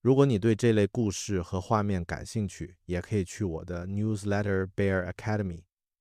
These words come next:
看这一期的文字版，我会把相关的文章链接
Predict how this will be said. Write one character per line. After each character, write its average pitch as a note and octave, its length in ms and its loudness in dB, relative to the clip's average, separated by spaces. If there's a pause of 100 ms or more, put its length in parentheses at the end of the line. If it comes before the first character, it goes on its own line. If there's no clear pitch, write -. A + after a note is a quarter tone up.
看 F#2 320 0
这 G#2 140 2
一 F2+ 120 2
期 G2 280 -6
的 F2 180 -4
文 F2 260 -4
字 G#2+ 160 -2
版， - 200 -10 (920)
我 F#2+ 120 0
会 G#2+ 140 2
把 F2 200 0
相 A2 300 0
关 A2 200 4
的 F#2 120 0
文 F2 200 0
章 G2+ 300 2 (920)
链 G#2 240 4
接 G#2 260 2